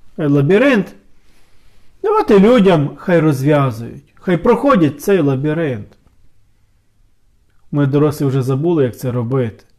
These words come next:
Подивіться на дітей, як вони це роблять. Хтось дуже легко і швидко проходить лабіринт. Комусь потрібно часу,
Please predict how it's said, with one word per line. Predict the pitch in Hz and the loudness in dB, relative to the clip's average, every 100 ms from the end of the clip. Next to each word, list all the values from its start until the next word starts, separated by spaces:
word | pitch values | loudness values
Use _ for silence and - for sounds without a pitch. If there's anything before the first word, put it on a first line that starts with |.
| _ _ _ _ _ _ _ _ _ | _ _ _ _ _ _ _ _ _
Подивіться | 139 156 175 - | -4 -2 -2 -4
на | 147 | -4
дітей, | 143 143 147 185 143 | -2 -2 -2 0 0
як | 135 - | -2 -4
вони | 143 147 156 | -4 -2 -2
це | 147 135 | -4 -6
роблять. | 131 143 107 - - - _ _ _ _ _ _ - - - - _ - _ - | -2 -2 -4 -12 -20 -20 _ _ _ _ _ _ -20 -20 -20 -20 _ -20 _ -20
Хтось | - 302 277 | 0 2 2
дуже | 180 208 202 208 | 4 6 6 6
легко | 247 233 220 | 4 4 2
і | |
швидко | - 175 196 - 165 | 2 4 2 2 -2
проходить | 151 151 156 147 139 131 | 0 -2 0 0 0 0
лабіринт. | 131 131 131 131 120 117 - _ _ _ _ _ - - - | -2 -2 -2 -4 -6 -14 -20 _ _ _ _ _ -20 -20 -2
Комусь | 214 247 240 | 2 4 4
потрібно | 220 196 196 180 185 | 2 2 4 4 4
часу, | 165 185 170 170 - 156 147 | 2 2 4 4 2 -4 -4